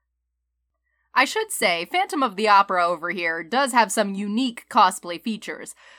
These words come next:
so I'll describe him a little better. He's a young man with a big ol' cape and a top hat and a one-eyed mask shaped kind of like a Dusclops, and since that's the Pokemon he brought to battle, totally on brand.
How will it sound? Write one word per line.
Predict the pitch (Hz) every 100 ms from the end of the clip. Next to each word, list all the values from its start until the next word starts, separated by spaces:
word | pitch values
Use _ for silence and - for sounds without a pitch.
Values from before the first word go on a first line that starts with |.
| -
so | -
I'll | 277
describe | 254 294 - 320 311
him | 277 262
a |
little | 233 202 196
better. | 190 165
He's | 180 233 254
a |
young | 240 220 262
man | 202 165 156 170
with | 180 180
a |
big | 165 220 214
ol' | 196
cape | 190 202 180 165
and | 175 160
a | 151
top | - 202 190
hat | - 185 170 - - - -
and | - 185
a |
one-eyed | 175 208 269 269 247 233 214
mask | 196 202 185 160 - - 196
shaped | - - 214 196 - -
kind | 220 214
of | 196
like | 196 185
a |
Dusclops, | 185 185 - 180 156 143 - - - - -
and | - 214
since | 302 285
that's | - 262 -
the | 294
Pokemon | 269 262 254 240 226
he | 233
brought | 214 220 226 208 -
to | 185
battle, | 240 247 190 165 180 _ _
totally | - 170 160 156
on | 160 175
brand. | 226 269 165 277 262